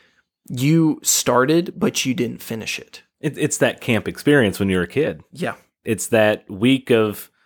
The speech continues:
Speaker 2: constant emotion of, uh, these highs and lows of, of the music and the message and the music and the message and the music and the message.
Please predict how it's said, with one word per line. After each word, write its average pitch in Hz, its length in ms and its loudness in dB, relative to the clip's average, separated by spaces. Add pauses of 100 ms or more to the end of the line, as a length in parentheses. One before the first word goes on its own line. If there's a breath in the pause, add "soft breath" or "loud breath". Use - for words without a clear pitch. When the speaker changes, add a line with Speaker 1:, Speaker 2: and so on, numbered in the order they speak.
(920)
Speaker 2:
constant 135 480 -2 (140)
emotion 120 600 2
of, 95 240 -4
uh, 92 180 -6
these 104 220 -6
highs 127 320 0
and 107 100 -2
lows 123 400 4
of, 104 240 0
of 95 160 -10
the 95 60 -8
music 151 500 2
and 120 100 -4
the 110 60 -8
message 151 380 -2
and 135 100 -6
the 147 40 -2
music 165 200 0
and 127 80 -8
the 143 40 -8
message 165 200 -2
and 143 60 -8
the - 20 -4
music 175 160 -4
and 175 80 -6
the 180 40 -2
message. 160 220 -10